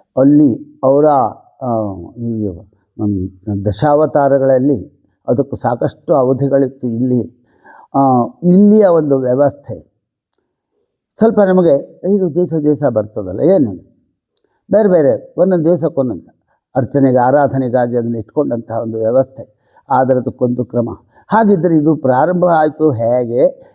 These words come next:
ಯಾಕೆ ಎನ್ನುವಂಥದ್ದನ್ನು ನಾವು ಸ್ವಲ್ಪ ಹೇಳ್ಕೊಳ್ಳದೇ ಇದ್ದರೆ, ದೇವಿ ಮಹಾತ್ಮೆಯಲ್ಲಿ ಬರುವಂತಹ ಮುಖ್ಯ ವ್ಯವಸ್ಥೆಯೇ ಹಾಗೆ.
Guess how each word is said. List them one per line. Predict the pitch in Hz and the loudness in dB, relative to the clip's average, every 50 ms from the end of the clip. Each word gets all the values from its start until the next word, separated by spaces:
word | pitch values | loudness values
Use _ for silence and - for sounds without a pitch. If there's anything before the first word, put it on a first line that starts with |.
| _ _ | _ _
ಯಾಕೆ | 139 156 165 180 202 214 202 202 | 2 2 4 4 2 2 2 0
ಎನ್ನುವಂಥದ್ದನ್ನು | 202 190 175 170 160 160 156 156 - 143 139 139 135 123 117 117 98 90 - _ _ _ _ _ _ _ _ _ _ _ _ _ - | 0 0 0 0 -2 -2 -4 -6 -6 -6 -4 -4 -4 -6 -8 -8 -8 -14 -16 _ _ _ _ _ _ _ _ _ _ _ _ _ 0
ನಾವು | 135 139 151 151 135 123 - - - - - - | 2 2 4 4 2 0 -2 -6 -10 -18 -8 -2
ಸ್ವಲ್ಪ | 156 151 160 151 156 147 139 123 | 0 0 0 0 0 0 0 2
ಹೇಳ್ಕೊಳ್ಳದೇ | 104 120 127 139 147 143 - 147 147 135 135 135 | 2 2 2 2 2 0 0 0 0 0 0 -2
ಇದ್ದರೆ, | 123 113 110 98 82 78 - _ _ _ 113 | -4 -6 -8 -10 -10 -14 -18 _ _ _ -2
ದೇವಿ | 117 123 135 147 | 0 2 2 2
ಮಹಾತ್ಮೆಯಲ್ಲಿ | 143 139 123 139 135 135 - _ 135 135 131 131 135 135 123 104 - - - _ _ _ - 123 | 2 2 0 0 -2 -4 -4 _ -4 -2 0 0 0 0 0 -2 -6 -10 -20 _ _ _ -2 0
ಬರುವಂತಹ | 131 131 139 151 147 143 135 - 139 135 131 127 120 117 - 120 | 2 2 4 2 2 0 -2 -2 -2 0 0 0 0 -2 -8 -12
ಮುಖ್ಯ | 113 - _ - 156 | -14 -12 _ -4 0
ವ್ಯವಸ್ಥೆಯೇ | 135 131 123 131 139 135 - - 127 127 135 | 0 2 2 2 0 0 -4 -4 -2 0 0
ಹಾಗೆ. | 127 120 123 127 117 101 - - | 0 0 -2 -4 -4 -6 -12 -16